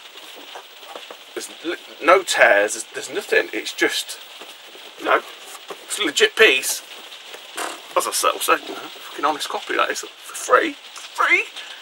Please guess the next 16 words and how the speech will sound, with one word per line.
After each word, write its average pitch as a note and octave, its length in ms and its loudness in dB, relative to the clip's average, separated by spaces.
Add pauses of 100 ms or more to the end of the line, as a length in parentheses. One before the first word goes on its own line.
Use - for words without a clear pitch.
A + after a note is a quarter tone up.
(320)
free F#3 220 2
demo E3 260 10
disc. F3+ 240 8
I'm C#3 60 -2
sure F3 280 6
I've D3 60 0
got D#3 160 6
the D#3 80 8
demo. B2+ 180 6
I C#3 80 10
just - 180 0
need F#3 120 2
to D#3+ 80 -8
work D#3+ 280 8
out, C#3+ 200 8 (800)
um, B2 400 10